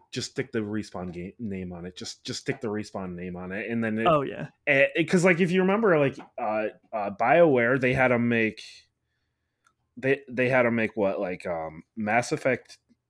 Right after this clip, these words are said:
Speaker 1: They, they were making the Mass Effect series. They were making, um,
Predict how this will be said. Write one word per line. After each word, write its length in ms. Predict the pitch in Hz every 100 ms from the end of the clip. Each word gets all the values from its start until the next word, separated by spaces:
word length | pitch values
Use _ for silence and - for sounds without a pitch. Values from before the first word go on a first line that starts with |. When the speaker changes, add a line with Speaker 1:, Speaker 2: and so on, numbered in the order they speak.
| _ _ _ _ _ _ _ _
Speaker 1:
They, 180 | 131 139
they 160 | 135 151
were 80 |
making 240 | 143 139 -
the 60 | 117
Mass 220 | 135 139
Effect 280 | 147 147 -
series. 360 | 147 143 135
They 100 | 131
were 140 | 117 110
making, 500 | 110 107 110 98 101
um, 680 | 95 95 92 90 87 85